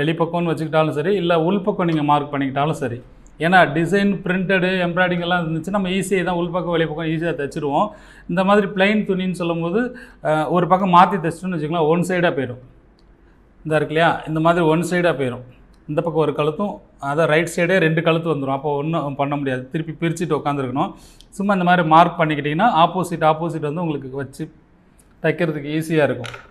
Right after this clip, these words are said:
நம்ம தைச்சதுக்கப்புறம் நம்மளோட கழுத்து வந்து இந்த ஷேப்ல தான் இருக்கணும். ஊக்கு மாட்டும் போதும் இந்த ஷேப்ல இருந்தா தான், ஆ, எல்லாருக்கும் பிடிக்கும். மத்தபடி இந்த இப்படி இழுத்துக்கிட்டு இந்த V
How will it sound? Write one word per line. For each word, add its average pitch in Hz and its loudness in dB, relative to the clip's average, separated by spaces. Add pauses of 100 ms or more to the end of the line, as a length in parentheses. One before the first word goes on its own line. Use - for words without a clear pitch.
(640)
நம்ம 131 -4
தைச்சதுக்கப்புறம் 202 4
நம்மளோட 170 2
கழுத்து 175 2
வந்து 156 0 (440)
இந்த 147 -6 (100)
ஷேப்ல 165 -2
தான் 165 4
இருக்கணும். 156 -4 (140)
ஊக்கு 175 0 (120)
மாட்டும் 151 2
போதும் 151 0
இந்த 147 -4 (100)
ஷேப்ல 156 -2 (100)
இருந்தா 135 -4 (100)
தான், 196 2 (720)
ஆ, 135 -8 (360)
எல்லாருக்கும் 143 0
பிடிக்கும். 160 -2 (480)
மத்தபடி 165 0
இந்த 156 0
இப்படி 143 -4
இழுத்துக்கிட்டு 160 -6
இந்த 143 -6
V 185 2